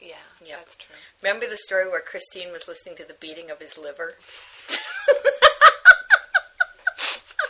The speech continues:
Speaker 2: That was so romantic.
Speaker 1: It was.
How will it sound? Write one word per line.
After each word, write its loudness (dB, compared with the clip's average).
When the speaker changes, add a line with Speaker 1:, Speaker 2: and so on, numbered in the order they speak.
Speaker 2:
That 2
was -12
so -4
romantic. -10
Speaker 1:
It -8
was. -10